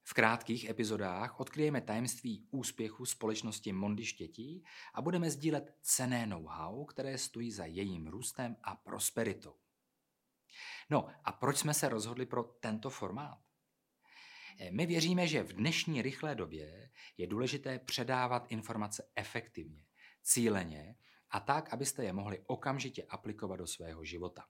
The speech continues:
Zaměříme se na čtyři oblasti. Jak být lídrem, který vytváří prostředí, ve kterém se lidem daří?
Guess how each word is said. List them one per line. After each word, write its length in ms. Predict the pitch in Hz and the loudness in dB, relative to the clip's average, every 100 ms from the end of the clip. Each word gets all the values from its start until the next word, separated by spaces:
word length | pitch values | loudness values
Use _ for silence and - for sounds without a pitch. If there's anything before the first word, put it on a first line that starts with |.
| _ _ _ _ _ - | _ _ _ _ _ -2
Zaměříme 560 | 87 135 180 180 175 | 6 6 6 4 2
se 140 | 165 135 | 2 2
na 80 | 104 | 0
čtyři 320 | - 113 101 | 0 0 2
oblasti. 540 | 85 92 - - - _ _ _ _ _ _ _ - - - | 2 0 0 -6 -14 _ _ _ _ _ _ _ -20 -20 -14
Jak 280 | 82 92 135 | 0 6 6
být 200 | 170 170 | 4 0
lídrem, 380 | 147 131 131 139 | 0 2 2 2
který 260 | 135 120 | 2 2
vytváří 460 | 107 107 120 117 104 | 2 4 4 4 2
prostředí, 520 | - 95 - 110 110 | 0 0 0 -4 -2
ve 100 | 107 | -4
kterém 320 | 104 104 101 | -2 -2 -2
se 160 | 104 101 | -2 -4
lidem 340 | 95 98 90 | -2 -2 -2
daří? 680 | 85 87 82 80 78 143 185 | 0 0 0 -4 -8 -10 -10